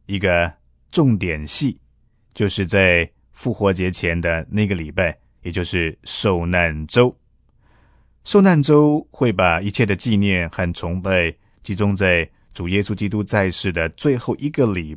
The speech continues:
拜的事迹。过去在天主教会里面，也把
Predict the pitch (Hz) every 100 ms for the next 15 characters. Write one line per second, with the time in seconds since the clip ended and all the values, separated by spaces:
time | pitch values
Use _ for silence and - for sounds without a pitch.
0 | - 123 104 90 92 85 - - 156 107
1 | - 170 - _ _ _ _ _ _ -
2 | 131 - 110 110 98 110 104 87 107 98
3 | 98 85 90 90 82 80 - - 87 90
4 | 80 78